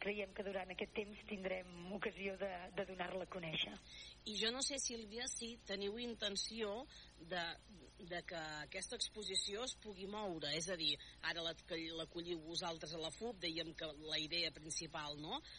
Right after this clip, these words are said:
Speaker 2: Eh, venia, començava amb aquesta part de, de la Universitat de, de Lleida, però no sé si teniu intenció o podria ser que aquesta exposició es mogués i es pogués veure en d'altres, en d'altres llocs.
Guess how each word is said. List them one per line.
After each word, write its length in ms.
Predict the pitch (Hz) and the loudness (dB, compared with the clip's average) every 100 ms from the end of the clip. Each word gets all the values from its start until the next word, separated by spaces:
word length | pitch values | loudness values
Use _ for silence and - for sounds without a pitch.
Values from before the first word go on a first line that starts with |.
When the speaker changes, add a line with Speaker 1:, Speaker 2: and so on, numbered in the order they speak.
| - | -8
Speaker 2:
Eh, 320 | - 156 151 156 | 0 4 4 2
venia, 380 | 165 185 196 165 | 2 4 4 2
començava 560 | - 165 165 - 175 160 | -2 -4 -2 0 0 -2
amb 140 | 156 | -2
aquesta 340 | 151 160 - 160 | -2 -2 -2 -2
part 320 | 160 156 151 151 | 2 2 2 0
de, 140 | 156 151 - - - | 0 -2 -6 -14 -4
de 200 | 156 165 | 0 2
la 80 | 160 | 4
Universitat 720 | 170 165 170 - 160 160 147 160 | 2 2 0 -2 0 0 0 -2
de, 100 | 151 143 | -2 0
de 100 | 170 | 2
Lleida, 480 | 180 180 170 156 160 262 - - - | 6 4 4 0 2 2 -2 -12 -2
però 120 | 202 | 2
no 160 | 202 220 | 4 4
sé 80 | 226 | 4
si 160 | 214 | 0
teniu 280 | 208 196 190 | 0 2 2
intenció 480 | 196 190 185 202 202 | 2 0 2 2 2
o 260 | 185 185 202 - | 2 0 -2 -6
podria 360 | 208 190 190 190 | -4 -2 2 2
ser 200 | 190 180 | 2 0
que 80 | 175 | -2
aquesta 320 | 180 - 175 | -2 -2 2
exposició 800 | - - 185 170 170 180 175 156 - - 170 | 2 2 -4 -2 -2 0 -2 -2 -8 -6 -2
es 100 | 185 | 0
mogués 460 | 196 175 175 160 170 | 2 2 2 2 0
i 80 | |
es 80 | 165 | -6
pogués 320 | 180 170 175 | -6 -2 0
veure 320 | 170 160 160 160 | 0 0 0 -2
en 100 | 160 | 0
d'altres, 500 | 156 151 151 156 - | -2 -2 -4 -4 -4
en 100 | 180 | -2
d'altres 300 | 170 165 175 | -2 -2 0
llocs. 240 | 156 - | 0 0